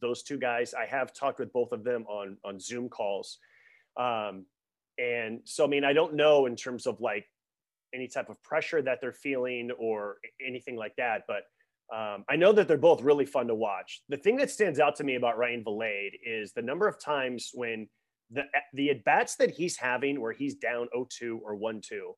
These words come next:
and then it's just fouling off pitch after pitch after pitch, and then lay off this tough slider down and away, and then foul off another pitch, and then lay off this nasty changeup. And then just, I mean, he's had so many at-bats that have gone eight to twelve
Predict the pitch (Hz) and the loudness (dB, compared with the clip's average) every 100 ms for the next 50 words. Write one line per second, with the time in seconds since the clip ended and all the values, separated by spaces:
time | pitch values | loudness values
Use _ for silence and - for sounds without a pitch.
0 | _ _ _ - 135 139 143 135 127 123 | _ _ _ -6 -2 2 2 2 0 -4
1 | 127 - 143 117 - _ - 151 143 143 | -6 -4 -4 -4 -8 _ -2 0 2 0
2 | 123 98 - - 123 - - _ - - | -2 -6 -8 -6 -6 -6 -16 _ -20 -6
3 | 139 107 - - - - 120 - - 110 | -4 -4 -10 -16 -16 -8 -8 -8 -12 -10
4 | 110 104 120 139 135 127 - 113 - - | -8 -6 -2 2 2 2 -2 -12 -14 -18
5 | _ - 131 - - 127 117 104 120 117 | _ -8 -8 -6 -2 0 0 -2 -4 -2
6 | 113 110 104 87 90 - 131 123 120 117 | -2 -2 -4 -6 -12 -2 2 2 2 -2
7 | 117 117 - 107 90 101 95 104 127 123 | -4 -4 -6 -10 -12 -14 -10 -4 0 0
8 | 113 - - 117 117 - 98 - 113 110 | -2 -6 -12 -8 -6 -8 -14 -12 -10 -10
9 | 95 87 _ _ _ _ - 139 147 147 | -14 -20 _ _ _ _ -6 0 2 2
10 | 123 151 156 143 123 196 214 202 185 - | 2 -2 -2 -6 -4 -4 -2 0 0 0
11 | 165 185 185 143 139 135 - 131 117 107 | 0 4 4 4 2 0 0 -2 -4 -2
12 | 120 113 113 113 131 143 139 - 131 120 | -2 -2 -4 -6 -6 -6 -10 -6 0 0